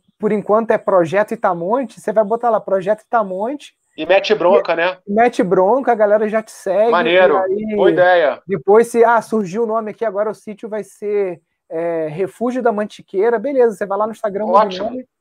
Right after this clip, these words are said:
Speaker 1: avisa
Speaker 2: Claro,
Speaker 1: a galera,
Speaker 2: claro.
Speaker 1: né?
Speaker 2: Claro, já, já, já começa, é bom começar cru, né, Nilson? Senão a gente fica também
Speaker 1: Ah.
Speaker 2: começando a preparar. Eu acho que é, é
Speaker 1: Muito
Speaker 2: isso, cara. Eu acho
Speaker 1: montado, né, cara? O pessoal
Speaker 2: É,
Speaker 1: hoje,
Speaker 2: muito montado,
Speaker 1: hoje
Speaker 2: não
Speaker 1: o que,
Speaker 2: tá, não
Speaker 1: o que as pessoas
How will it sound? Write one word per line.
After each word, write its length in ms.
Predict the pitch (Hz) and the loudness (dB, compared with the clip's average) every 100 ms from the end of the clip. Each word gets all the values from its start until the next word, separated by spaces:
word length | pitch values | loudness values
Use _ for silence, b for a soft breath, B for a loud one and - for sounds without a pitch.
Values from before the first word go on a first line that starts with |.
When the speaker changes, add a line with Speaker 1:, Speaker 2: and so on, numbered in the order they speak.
| _ - | _ -6
Speaker 1:
avisa 220 | 180 165 | 0 4
Speaker 2:
Claro, 60 | 202 | 4
Speaker 1:
a 40 | |
galera, 140 | 196 214 | 2 0
Speaker 2:
claro. 360 | 180 196 226 226 | 2 4 2 0
Speaker 1:
né? 60 | 202 214 _ _ _ _ | -10 -16 _ _ _ _
Speaker 2:
Claro, 420 | - 156 202 208 156 | -4 2 4 2 2
já, 180 | 190 185 | 0 0
já, 200 | 196 180 | -2 0
já 140 | 196 | 0
começa, 480 | 202 190 202 208 202 - b b | 0 0 0 0 -4 -6 b b
é 80 | 175 | 0
bom 160 | 202 240 | 0 0
começar 380 | 226 208 202 | -2 0 0
cru, 280 | - 180 196 | -2 -4 -2
né, 120 | 196 175 | 0 -2
Nilson? 340 | 160 143 147 | -4 -8 -10
Senão 140 | - 185 | -8 -8
a 40 | |
gente 80 | 185 | -8
fica 160 | - 185 | -8 -4
também 220 | 185 143 135 | -2 -2 -4
Speaker 1:
Ah. 40 | - b b - | -10 b b -6
Speaker 2:
começando 440 | 175 165 - 180 | -2 -2 -2 -4
a 20 | 170 | 0
preparar. 400 | 180 175 139 170 | 0 2 2 4
Eu 100 | 196 | 2
acho 160 | 196 | 2
que 80 | 214 | -2
é, 360 | 196 170 156 151 139 123 117 - | 0 0 0 0 -2 -2 -4 -6
é 100 | 160 | -2
Speaker 1:
Muito 160 | 196 170 | 0 2
Speaker 2:
isso, 100 | 214 | 2
cara. 200 | 196 120 | 2 2
Eu 80 | 170 | 2
acho 220 | 202 185 | 2 2
Speaker 1:
montado, 120 | 185 | -2
né, 120 | 175 170 | -6 -8
cara? 340 | 156 143 139 147 | -8 -8 -8 -14
O 120 | 165 - | -12 -4
pessoal 240 | 165 180 | 2 6
Speaker 2:
É, 340 | 202 208 214 | 6 6 4
Speaker 1:
hoje, 80 | 185 | 2
Speaker 2:
muito 200 | 196 208 | -2 -8
montado, 500 | 202 190 156 175 196 | -6 -8 -2 2 4
Speaker 1:
hoje 160 | 196 - | 2 0
Speaker 2:
não 120 | 233 | -4
Speaker 1:
o 40 | - | 0
que, 60 | |
Speaker 2:
tá, 200 | 233 196 | 2 4
não 220 | 320 339 320 330 _ _ _ _ _ _ _ | 2 -2 -10 -20 _ _ _ _ _ _ _
Speaker 1:
o 120 | 180 | -8
que 100 | - | -4
as 100 | 208 | -4
pessoas 400 | - 208 226 208 | -4 -4 -4 -6